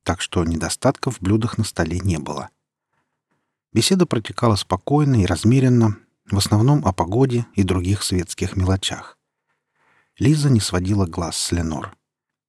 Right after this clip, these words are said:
Девушка была так же холодна и сдержанна. Лиза не понимала такого поведения. Она ни разу не улыбнулась Гене, не взяла его за руку, да и вообще никому не улыбалась, не посмеялась над шуткой.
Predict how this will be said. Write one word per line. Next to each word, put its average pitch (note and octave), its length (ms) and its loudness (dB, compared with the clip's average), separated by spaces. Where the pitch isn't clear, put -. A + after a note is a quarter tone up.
Девушка G2+ 460 0
была F#2+ 180 2
так F#2 300 -4
же - 100 -6
холодна G2 540 -2
и G2 80 0
сдержанна. E2+ 640 -8
Лиза C#3+ 240 4
не B2+ 100 4
понимала C3 480 4
такого E2 380 -6
поведения. G2+ 640 2
Она F2+ 160 2
ни F2 140 6
разу C3 280 2
не C3+ 100 4
улыбнулась B2 600 2
Гене, F2 340 -4
не G2+ 80 0
взяла F2+ 280 2
его B2+ 200 4
за A#2 180 2
руку, - 320 -4
да - 60 -10
и F2+ 60 2
вообще B2 480 -2
никому C#3 360 4
не E2+ 120 0
улыбалась, E2+ 640 -4
не A2+ 100 2
посмеялась F#2+ 640 0
над - 140 -10
шуткой. F#2 460 -6